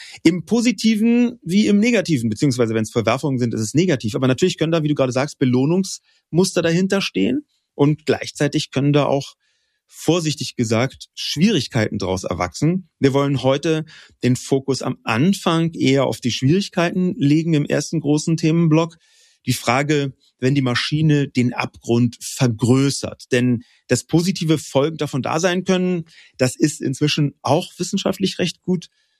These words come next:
beschrieben. Da gehen wir im zweiten Teil drauf ein, aber im ersten Teil schauen wir uns an, was ist, wenn die Maschine den Abgrund vergrößert. Da habe ich eine Statistik ausgesucht, nämlich dass, wenn man den Google Trends folgt, weltweite Interesse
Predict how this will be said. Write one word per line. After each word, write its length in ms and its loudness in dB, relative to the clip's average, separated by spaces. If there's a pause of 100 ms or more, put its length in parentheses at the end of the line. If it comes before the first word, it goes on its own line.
beschrieben. 1000 2
Da 220 2
gehen 180 0
wir 60 2
im 80 0
zweiten 300 -2
Teil 160 -2
drauf 180 -2
ein, 180 -2
aber 120 0
im 80 -2
ersten 380 -6
Teil 360 0 (300)
schauen 240 0
wir 40 4
uns 120 -2
an, 340 0
was 300 -4
ist, 180 -2
wenn 120 4
die 80 4
Maschine 360 2
den 120 2
Abgrund 480 -2 (280)
vergrößert. 800 0 (140)
Da 380 0 (260)
habe 140 -6
ich 100 -12
eine 60 -2
Statistik 500 -6
ausgesucht, 800 0
nämlich 340 0
dass, 280 -4 (300)
wenn 100 2
man 180 4
den 160 2
Google 400 0
Trends 400 -2
folgt, 400 -4
weltweite 500 0
Interesse 880 -2